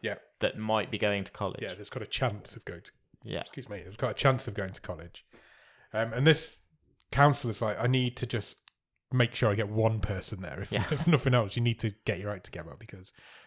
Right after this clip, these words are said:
Speaker 1: 'cause she's talking about leaving, isn't she? She's like, "I'm
Speaker 2: She's
Speaker 1: getting a transfer to a new school."
Speaker 2: The
Speaker 1: A better
Speaker 2: counsellor,
Speaker 1: sc-,
Speaker 2: yes.
Speaker 1: yeah,
Speaker 2: Yeah, yeah.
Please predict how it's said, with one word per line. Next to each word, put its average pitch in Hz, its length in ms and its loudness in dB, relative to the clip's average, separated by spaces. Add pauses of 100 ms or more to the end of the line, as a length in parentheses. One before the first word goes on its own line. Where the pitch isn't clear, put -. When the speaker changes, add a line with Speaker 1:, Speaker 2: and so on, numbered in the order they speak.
Speaker 1:
'cause 139 280 6
she's - 180 4
talking - 220 6
about 123 140 6
leaving, 131 280 8
isn't 120 160 2
she? 107 80 -2
She's 104 240 -4
like, 110 120 2
"I'm 107 40 -2
Speaker 2:
She's 113 80 0
Speaker 1:
getting 113 160 2
a 104 40 -2
transfer 110 420 0
to - 120 -4
a 104 40 0
new 107 160 2
school." 87 440 -10 (440)
Speaker 2:
The 131 60 6
Speaker 1:
A - 20 4
better 147 120 8
Speaker 2:
counsellor, 104 280 4
Speaker 1:
sc-, 90 80 2
Speaker 2:
yes. 101 340 4
Speaker 1:
yeah, 95 160 4
Speaker 2:
Yeah, 69 40 0
yeah. 52 120 -2